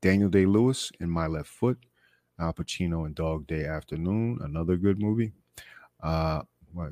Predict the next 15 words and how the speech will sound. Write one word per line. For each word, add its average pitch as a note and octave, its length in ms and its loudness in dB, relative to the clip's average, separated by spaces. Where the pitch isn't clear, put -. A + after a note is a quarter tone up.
great F#2 300 2
movie, D2 380 -4
um, D#2+ 400 -2
and E2 220 0
Dustin F#2 360 0
Hoffman F2 520 0
in D#3 180 -4
Rain D#3+ 380 0
Man. C#3 360 -8
These G2+ 200 8
weren't G#2 220 8
just F#2 160 4
his F2+ 160 -2
favorite D#2+ 320 2
actors. D#2+ 500 -4